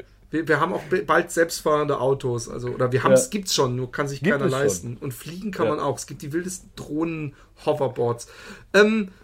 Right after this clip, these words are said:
Speaker 1: ähm, ich find, wir sollten, bevor wir das vergessen, mal kurz ein kleines Loblied auf unsere, ähm,
Speaker 2: Sonja!
Speaker 1: Genau.
Speaker 2: Meinst du doch?
Speaker 1: Nicht nur,
Speaker 2: Huh!
Speaker 1: ich meine nicht nur die Sonja.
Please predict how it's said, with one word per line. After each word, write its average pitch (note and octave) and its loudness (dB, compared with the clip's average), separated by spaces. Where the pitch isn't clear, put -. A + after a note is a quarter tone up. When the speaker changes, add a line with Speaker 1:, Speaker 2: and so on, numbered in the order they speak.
Speaker 1:
ähm, F#3+ 2
ich F#3+ -6
find, C4 -2
wir B3 2
sollten, G#3+ 6
bevor F#3+ 0
wir E3 0
das G3+ 2
vergessen, D#3 -2
mal D3 -2
kurz - -2
ein D3+ -2
kleines F3+ 0
Loblied D3+ -6
auf C#3 -4
unsere, C3+ -4
ähm, B2 -4
Speaker 2:
Sonja! G#3+ 6
Speaker 1:
Genau. A#2 0
Speaker 2:
Meinst C#3 0
du B2 -4
doch? A2 -2
Speaker 1:
Nicht F#3 2
nur, B4 12
Speaker 2:
Huh! C#5+ 12
Speaker 1:
ich E4+ 12
meine D3+ 10
nicht D#3 -6
nur D3+ 0
die C3+ -2
Sonja. B2+ 0